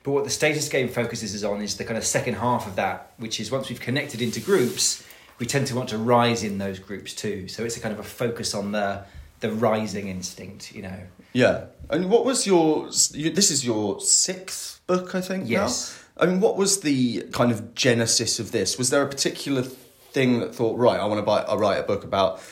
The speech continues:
Speaker 2: this particular topic," or is it something that's been in your journalism over a, a bit of time, so you've kind of collated stuff? And
Speaker 1: Yeah, I mean, there, there,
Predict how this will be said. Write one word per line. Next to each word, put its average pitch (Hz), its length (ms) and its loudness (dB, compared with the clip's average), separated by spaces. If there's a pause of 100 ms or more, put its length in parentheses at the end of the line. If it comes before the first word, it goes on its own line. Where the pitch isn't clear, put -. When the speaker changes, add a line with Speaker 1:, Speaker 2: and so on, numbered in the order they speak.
(120)
Speaker 2:
this 117 140 -2
particular - 440 -4
topic," 113 320 -2
or 127 40 2
is 120 80 0
it 117 80 0
something 113 280 4
that's 101 140 -4
been 110 160 0
in 107 160 2
your 104 100 2
journalism 104 480 2
over 101 300 2
a, 95 280 -4 (140)
a - 120 -20
bit - 120 -4
of - 80 -14
time, 95 280 -2
so 95 100 -6
you've 92 160 -6
kind 101 140 -4
of 92 80 -10 (180)
collated 104 680 0
stuff? - 380 -2
And - 100 -16 (480)
Speaker 1:
Yeah, 220 380 6
I - 20 0
mean, 196 140 -2
there, 196 140 2
there, 202 120 4